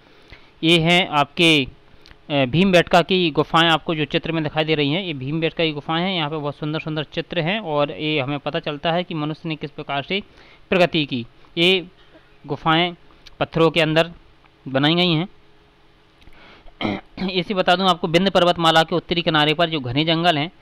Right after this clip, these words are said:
उन्हीं के इलाकों में बीच में ये गुफाएं स्थित हैं और भोपाल से पैंतालीस किलोमीटर दूर है लगभग। और भीमबेटका एक ब्रिटिश, अ, विशेष रूप से, सॉरी, विशिष्ट रूप से संरक्षित प्रागैतिक स्थल है और ये रॉक शेल्टर हमें अफ्रीका के होमो सेपियंस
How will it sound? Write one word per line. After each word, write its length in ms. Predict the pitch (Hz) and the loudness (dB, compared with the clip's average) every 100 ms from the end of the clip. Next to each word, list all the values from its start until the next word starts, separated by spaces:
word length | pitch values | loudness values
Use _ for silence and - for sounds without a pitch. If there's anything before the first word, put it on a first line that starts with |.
| - _ 160 | -20 _ 0
उन्हीं 180 | 175 | 0
के 140 | 180 175 | 2 2
इलाकों 360 | 160 151 175 | 2 2 0
में 120 | 170 151 | -4 -4
बीच 200 | 156 165 | -6 -4
में 100 | 160 | -2
ये 120 | 151 | -2
गुफाएं 340 | 135 151 139 | -4 -4 -4
स्थित 280 | 123 175 - | -2 -4 -2
हैं 160 | 196 220 _ _ - | -4 -6 _ _ -14
और 60 | 131 | -8
भोपाल 300 | 127 127 160 | -2 0 0
से 160 | 175 170 | 0 -6
पैंतालीस 340 | 151 170 160 | -4 -6 -8
किलोमीटर 300 | 170 156 156 | -8 -4 -4
दूर 320 | 135 147 165 | -6 -6 -4
है 160 | 131 147 | -2 -2
लगभग। 380 | 147 139 147 170 - - _ 131 | 0 0 -2 -4 -10 -20 _ -4
और 260 | 127 127 | 0 2
भीमबेटका 560 | 123 143 170 175 - 180 | 0 -2 0 0 0 0
एक 240 | 170 147 | 0 -2
ब्रिटिश, 360 | 143 - 240 196 | -4 -2 -4 -4
अ, 40 | 175 170 160 151 151 - 156 | 0 2 2 0 -4 -10 -10
विशेष 520 | 139 156 - 254 - | -6 -6 0 -2 0
रूप 240 | 190 175 | -4 -4
से, 180 | - 135 | -6 -8
सॉरी, 320 | 131 139 127 | -2 -2 -2
विशिष्ट 420 | 127 143 220 - | -4 -6 -6 -8
रूप 160 | 165 156 | -8 -8
से 360 | - 143 175 220 - - - - | -4 0 0 -2 -10 -20 -20 -8
संरक्षित 520 | - 160 175 - 226 - | 0 2 2 -2 -8 0
प्रागैतिक 480 | 147 139 147 156 | 0 2 0 -2
स्थल 400 | 156 - - 156 | -4 -8 -4 0
है 100 | 208 | 0
और 200 | 202 170 | 0 2
ये 100 | 165 | 2
रॉक 320 | 143 143 180 - | 2 2 2 0
शेल्टर 500 | 151 139 147 175 - - | -2 -2 0 -2 -4 -16
हमें 220 | 131 135 139 | -8 -4 -4
अफ्रीका 480 | 135 156 160 160 | -4 -6 -2 -2
के 120 | 156 170 | -2 -4
होमो 260 | 127 151 | -4 -4
सेपियंस 640 | 147 135 - 151 160 - | -4 -6 -2 -4 -4 -10